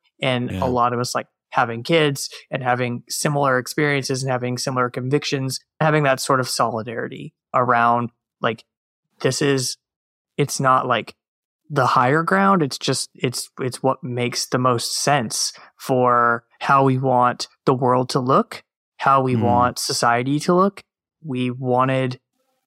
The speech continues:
Speaker 1: our choices to reflect the way we want the world to be,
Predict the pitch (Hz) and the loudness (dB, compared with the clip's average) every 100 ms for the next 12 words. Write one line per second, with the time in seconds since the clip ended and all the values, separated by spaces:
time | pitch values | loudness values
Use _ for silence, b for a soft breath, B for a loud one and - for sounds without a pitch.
0 | - 131 123 - 139 - 135 - 131 120 | 0 2 2 0 0 0 -4 -2 -2 -2
1 | - 135 147 - 127 120 120 120 120 113 | 0 0 0 -4 -6 -6 -6 -8 -6 -2
2 | 117 123 - _ _ - 123 117 120 117 | 2 2 -2 _ _ -4 -2 0 0 -2
3 | 120 127 123 - | -6 -4 -4 -8